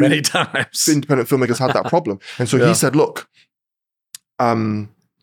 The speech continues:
Speaker 2: I don't take notes like that anymore. The f-,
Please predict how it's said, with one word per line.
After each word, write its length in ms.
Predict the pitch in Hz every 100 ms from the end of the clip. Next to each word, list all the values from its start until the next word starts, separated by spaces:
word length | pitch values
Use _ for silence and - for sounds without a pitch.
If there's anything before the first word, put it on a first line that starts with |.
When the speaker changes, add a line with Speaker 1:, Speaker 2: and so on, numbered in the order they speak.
| _ _ _ _ _ _ _ -
Speaker 2:
I 60 |
don't 180 | 160 180
take 260 | 156 139 - -
notes 300 | 127 139 202
like 100 | 92
that 100 | 98
anymore. 380 | 98 95 - _ -
The 80 | 113
f-, 120 | -